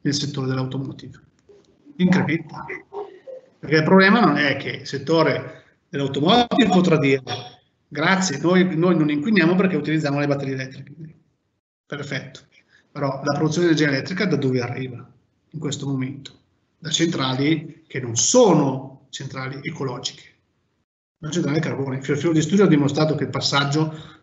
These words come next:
nei, negli Stati Uniti all'elettrificazione comporterebbe un incremento delle emissioni di C O due del trenta quaranta per cento. Quindi è un problema sistemico,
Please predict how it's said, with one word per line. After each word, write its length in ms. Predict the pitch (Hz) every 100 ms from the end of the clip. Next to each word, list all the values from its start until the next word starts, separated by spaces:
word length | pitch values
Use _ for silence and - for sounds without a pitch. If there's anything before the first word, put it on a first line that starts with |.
| _
nei, 260 | 143 135 135
negli 220 | 135 131
Stati 280 | - 131 139
Uniti 320 | 151 151 131
all'elettrificazione 760 | - 135 135 139 135 139 - 180
comporterebbe 420 | 185 185 - 135
un 80 | 135
incremento 300 | 131 135 131
delle 120 | 135
emissioni 220 | 131 143 131
di 80 |
C 80 | -
O 60 | 127
due 160 | 151
del 100 | 196
trenta 280 | 185 - -
quaranta 340 | 143 123 - -
per 160 | 117
cento. 500 | - 131 147 - - _ _ _ _ _ _ _ _ _ _ _ _ _
Quindi 320 | 185 156 147
è 80 | 196
un 80 | 185
problema 480 | 180 175 190 - -
sistemico, 1080 | - 160 156 - 180 160 - - - -